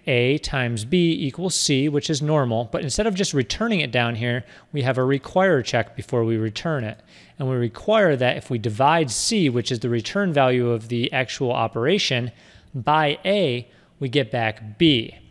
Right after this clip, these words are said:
Now, if C was overflowed and it's a value that makes no sense anymore, and we divide it by A, we're definitely not gonna get B again, so this will actually fail and let us know that we had an issue.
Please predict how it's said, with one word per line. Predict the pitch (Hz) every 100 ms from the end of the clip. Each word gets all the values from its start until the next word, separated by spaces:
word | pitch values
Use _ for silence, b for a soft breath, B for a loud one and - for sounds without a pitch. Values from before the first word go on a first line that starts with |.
| b b -
Now, | 131 120
if | 110
C | - 233
was | 220 135 -
overflowed | 202 240 208 - 127 120 123 -
and | 127 120
it's | -
a |
value | 117 135 143 135
that | 131
makes | 131 123 -
no | 127 113
sense | 110 175 202 -
anymore, | 123 113 113 110 113 - B B
and | 131
we |
divide | 127 127 143 135
it | 107
by | 110 -
A, | 180 175 120 107 - b b b
we're | 135
definitely | 123 175 180 147
not | 135 127
gonna | 131 120
get | 113 101
B | 196 226
again, | 147 120 110 107 110 b b
so | - 135
this | 160 -
will | 151
actually | 135 - 123
fail | 101 - 190 175 123 113 113 - _
and | 135
let | 131 127
us | 123 135
know | 127
that | 135
we | 135
had | 113 117
an | 113 -
issue. | 165 - 147 -